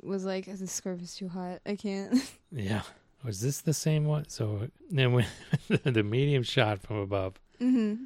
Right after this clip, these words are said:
Speaker 2: one of the women is a blue dress and, like, a purple scarf, right? And there she is, purple scarf, green dress, in front of the shop,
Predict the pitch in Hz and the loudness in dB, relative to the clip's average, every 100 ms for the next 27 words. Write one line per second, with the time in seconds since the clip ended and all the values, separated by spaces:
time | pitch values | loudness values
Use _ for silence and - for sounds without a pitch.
0 | - - 120 131 120 120 117 110 104 98 | -16 -4 0 2 2 0 0 -2 -4 -6
1 | - - 120 101 123 151 135 113 113 - | -8 -10 -8 -4 0 0 0 -2 -2 -6
2 | 104 101 98 - 98 - 127 - 107 101 | -10 -8 -10 -12 -18 -8 -8 -6 -6 -6
3 | 101 - _ - - 107 95 - - 123 | -10 -16 _ -20 -10 -8 -8 -12 -16 -6
4 | 123 170 - _ 110 107 107 135 104 92 | -6 -6 -12 _ -10 -8 -6 -6 -6 -8
5 | - - - 143 - 90 87 - - - | -8 -8 -6 -8 -8 -14 -14 -16 -20 -12
6 | 110 120 110 82 - - _ - 98 - | -8 -6 -6 -8 -16 -20 _ -10 -10 -2
7 | 110 107 87 - 92 87 | 0 0 -4 -6 -8 -8